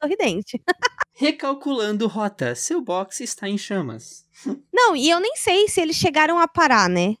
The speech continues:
Speaker 1: Eu não vi se foi depois ou se foi antes da parada, não consegui prestar atenção nisso, mas enfim.
Speaker 2: Eu tenho a impressão que foi an-,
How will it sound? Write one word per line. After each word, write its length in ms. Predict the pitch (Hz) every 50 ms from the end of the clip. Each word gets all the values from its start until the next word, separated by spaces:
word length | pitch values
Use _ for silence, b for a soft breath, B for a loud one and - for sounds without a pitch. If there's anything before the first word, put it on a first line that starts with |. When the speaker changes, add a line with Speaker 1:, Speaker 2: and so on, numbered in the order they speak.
| _ _
Speaker 1:
Eu 100 | - 233
não 100 | 254 269
vi 140 | 254 311 330
se 120 | - -
foi 140 | - 311 254
depois 360 | 233 247 240 - 247 233 247
ou 80 | 247 254
se 80 | - -
foi 160 | - 277 254
antes 200 | 240 247 240 -
da 120 | - 240
parada, 460 | - - 254 226 214 202 185 196 190
não 120 | 202 214 226
consegui 360 | - 233 233 - - 226 240
prestar 300 | - 240 247 - - 226
atenção 440 | 220 - 214 214 214 - - 208 202
nisso, 380 | 208 196 170 170 - - 208
mas 260 | 214 302 466 523 403 330
enfim. 160 | 302 240 -
Speaker 2:
Eu 60 | -
tenho 100 | - 160
a 40 | 180
impressão 260 | - 185 180 190 190
que 80 | 185 -
foi 200 | - 233 226 165
an-, 220 | 143 143 147 151